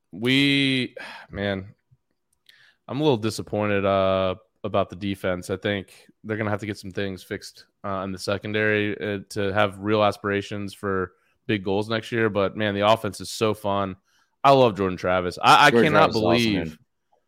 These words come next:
Speaker 1: I cannot believe he is at the point he is now with his talent level. I mean, he, he was
Speaker 2: There's
Speaker 1: like, legitimately not good, like, two years ago, like,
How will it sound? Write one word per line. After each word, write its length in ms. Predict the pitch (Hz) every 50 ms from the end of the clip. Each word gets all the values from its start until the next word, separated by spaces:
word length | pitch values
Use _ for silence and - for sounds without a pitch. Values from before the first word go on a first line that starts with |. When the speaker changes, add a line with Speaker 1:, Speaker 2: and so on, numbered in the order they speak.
| _ _ -
Speaker 1:
I 60 | 143
cannot 480 | - - - 185 185 185 185 180 156 120
believe 460 | 120 123 123 120 113 110 98 87 -
he 200 | - 120 120 120
is 140 | 113 104 110
at 260 | 107 107 107 104 - - _ _ _ _ _ _ _ _ _ _ _ _
the 60 | - 95
point 240 | - 117 110 107
he 80 | 104 98
is 160 | 98 90 85
now 380 | 92 92 90 87 87 85 82 90
with 240 | 92 98 95 92 - - _ _ _ -
his 340 | 104 107 104 101 98 95 -
talent 340 | - 98 95 95 92 82 90
level. 380 | 90 87 82 90 87 82 - -
I 80 | 95
mean, 300 | 104 110 113 110 104 95 - _ _ _ _ _ _ _ _ _ _ _ _ _ _ _ _ _ _ _ _ _ _ _
he, 320 | - - - 131 151 165
he 200 | - 131 139 147
was 160 | 165 180 160 120
Speaker 2:
There's 260 | 147 180 175 165 143
Speaker 1:
like, 140 | 113 107 - - - _
legitimately 540 | 113 123 135 110 117 147 151 151 143 131 120
not 380 | 110 107 110 117 113 - 104 95
good, 320 | 107 101 92 82 73 76 _ - - _ _ _ -
like, 260 | 107 101 90 - _
two 120 | - 110
years 200 | 101 90 80 69
ago, 200 | 76 69 64 62 -
like, 160 | 87 87 82